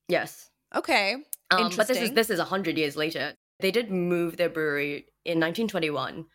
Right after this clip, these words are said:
Speaker 2: Mm.
Speaker 1: to Nine Elms Brewery in Wandsworth, which was purchased in nineteen fourteen. I will say that in researching this,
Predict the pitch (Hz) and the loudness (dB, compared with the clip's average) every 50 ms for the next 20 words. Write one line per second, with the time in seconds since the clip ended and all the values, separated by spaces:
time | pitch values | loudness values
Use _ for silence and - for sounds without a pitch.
0 | _ _ _ - 233 247 247 233 214 208 196 202 185 165 156 143 156 160 156 165 | _ _ _ -10 -8 -6 -6 -6 -6 -6 -4 -2 0 0 2 2 2 0 0 0
1 | 156 135 131 135 143 160 170 - - - - - 156 147 143 147 143 147 143 143 | -2 -2 -2 -4 -6 -6 -8 -10 -12 -8 -4 -2 -2 0 0 0 -2 -4 -2 -2
2 | 151 156 160 165 160 151 151 135 123 139 151 - - - _ _ _ - 156 147 | -2 -2 -2 -4 -4 -4 -4 -2 -2 -4 -6 -8 -14 -20 _ _ _ -8 -6 -4
3 | 147 160 151 - 151 127 151 - 160 143 143 - - - 151 147 139 139 143 139 | -4 -6 -6 -4 -6 -6 -4 -4 -6 -6 -8 -8 -6 -4 -2 -2 -2 -2 -4 -6
4 | - - 156 147 156 139 147 147 143 143 127 - - 160 151 139 143 - - 151 | -6 -4 -4 -4 -4 -4 -6 -6 -6 -8 -10 -8 -6 -4 -4 -4 -4 -2 -2 -2
5 | 160 160 156 170 175 208 214 208 - - 175 147 135 113 92 151 139 - _ _ | -2 -2 0 0 0 0 0 -2 -2 0 0 0 0 -2 -4 -6 -8 -12 _ _
6 | _ _ _ _ _ - 165 170 160 151 147 - - _ _ _ _ 214 233 262 | _ _ _ _ _ -2 0 0 2 0 -2 -6 -12 _ _ _ _ 2 4 4
7 | 277 269 226 233 254 262 277 262 - 220 202 202 - 180 156 156 156 151 147 139 | 4 2 2 2 2 2 2 2 0 0 0 0 0 0 0 0 0 -2 -2 -2
8 | 156 147 - - | -2 -4 -8 -14